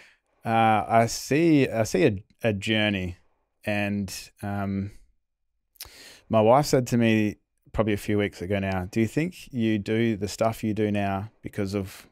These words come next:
what happened to you in the police?" Um, or, you know, it, basically to flip it around. So why is it that you do what you do? Is it a consequence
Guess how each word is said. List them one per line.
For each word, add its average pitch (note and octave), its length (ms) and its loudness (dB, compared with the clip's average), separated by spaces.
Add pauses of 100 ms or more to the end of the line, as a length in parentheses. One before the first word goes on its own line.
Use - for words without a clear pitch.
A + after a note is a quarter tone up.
what G2+ 180 -2
happened G#2 320 -2
to G#2+ 80 -4
you G#2 80 -2
in G2 80 -4
the F#2+ 80 -6
police?" F2 460 -8 (960)
Um, G2+ 280 -2 (140)
or, G2+ 460 -2 (720)
you A#2 100 0
know, F#2+ 120 0
it, A#2 260 -4
basically G#2 320 0
to G2 80 -4
flip G#2 260 -6
it D#2+ 60 -4
around. F2+ 400 -8 (320)
So G#2+ 200 -2
why B2+ 320 4
is G#2+ 160 0
it F#2+ 100 -8
that G2 120 -6
you G2+ 100 -6
do G2 200 -4
what F2 120 -14
you G2 100 -10
do? F2 260 -8 (120)
Is A2+ 100 -8
it G#2+ 80 0
a G#2 40 -2
consequence D#3 880 -6